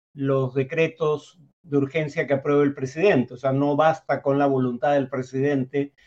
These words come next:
eh, para sacar adelante un proyecto. Y, eh, tercero, a diferencia del Perú, hay elecciones, eh, tanto para pre-, presidente como para Congreso, eh, en un plazo relativamente breve de tiempo.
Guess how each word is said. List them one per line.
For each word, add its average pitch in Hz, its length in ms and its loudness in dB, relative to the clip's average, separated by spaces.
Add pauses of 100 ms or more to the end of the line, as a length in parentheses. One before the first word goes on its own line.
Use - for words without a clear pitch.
(260)
eh, 139 160 -2
para 160 280 6
sacar 143 260 0
adelante 143 420 4
un 131 120 -2
proyecto. 156 640 0 (340)
Y, 247 540 2
eh, 156 580 0
tercero, 165 420 2
a 135 60 6
diferencia 139 480 0
del 143 120 0
Perú, 156 440 -4 (260)
hay 151 280 2
elecciones, 147 960 0
eh, 135 420 0
tanto 147 480 -2
para 156 380 4
pre-, 156 140 -10
presidente 147 760 -4
como 147 300 -4
para 156 260 2
Congreso, 156 760 -2 (360)
eh, 147 500 2
en 156 120 -2
un 147 180 -4
plazo 156 340 2
relativamente 139 920 0
breve 127 320 0
de 120 100 -2
tiempo. 151 380 0